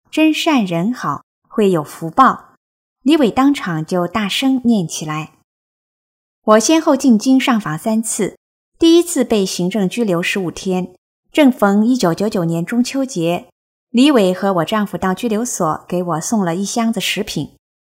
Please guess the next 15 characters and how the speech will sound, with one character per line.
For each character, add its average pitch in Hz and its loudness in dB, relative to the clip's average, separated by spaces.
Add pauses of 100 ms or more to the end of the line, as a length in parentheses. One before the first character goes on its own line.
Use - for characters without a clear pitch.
(320)
拘 359 2
留 311 4
所 277 2
长 175 -2
是 196 -4
第 247 -2
一 302 -2
次 262 -6
接 190 -2
触 175 -4
法 165 -8
轮 165 -4
功 180 -2
学 180 -4
员， 160 -4